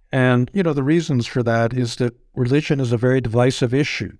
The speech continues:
You know, that's what divides many of the countries in the Middle East. Uh,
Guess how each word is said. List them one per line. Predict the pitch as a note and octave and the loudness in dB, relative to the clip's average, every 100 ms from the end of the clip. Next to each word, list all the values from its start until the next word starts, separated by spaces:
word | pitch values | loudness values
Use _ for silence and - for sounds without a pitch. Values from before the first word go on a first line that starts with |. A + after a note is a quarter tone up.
| - | -8
You | A2+ | -2
know, | A2 A#2 - | -2 -2 -2
that's | B2 - | -2 0
what | B2+ - | -2 0
divides | A#2+ A#2+ A#2+ B2+ B2 - | 0 2 4 4 4 2
many | B2 C3 B2 | 2 2 2
of | |
the | A2+ | -2
countries | - C3 A#2 - A2+ A2 | -2 -2 0 0 -2 -2
in | C3 C3 | 0 2
the | B2 | 2
Middle | A#2+ A#2 A#2 | 2 2 0
East. | B2+ C3 C3+ - - | 2 0 -2 -6 -6
Uh, | A#2 A2+ | -2 -2